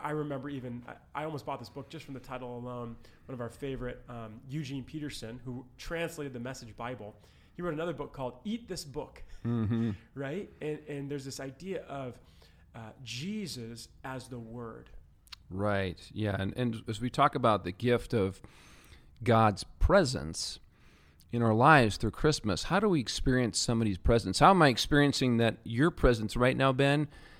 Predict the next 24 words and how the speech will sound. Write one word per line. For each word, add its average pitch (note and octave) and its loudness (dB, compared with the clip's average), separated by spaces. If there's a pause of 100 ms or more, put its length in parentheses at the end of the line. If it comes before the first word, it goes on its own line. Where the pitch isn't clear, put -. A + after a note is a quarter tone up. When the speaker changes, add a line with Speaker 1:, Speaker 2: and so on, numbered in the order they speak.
(220)
Speaker 2:
It's - -4
mainly F3+ 4
through B2 2
your G#2+ 2
words. C#3 4 (140)
Speaker 1:
Mm-hmm. A#2 -14
Speaker 2:
I, G#2+ -2
I G#2+ 4
know A#2 6
what A#2 2
your - -2
heart C#3+ 6
is E3+ 6
through D#3+ -4
your E3+ 6
words. E3 4
I B2+ 2
know A2+ 2
what G2+ 0
you're F#2 -2
thinking D#3+ 2
through E3+ 0
your E3+ 6
words. F3 2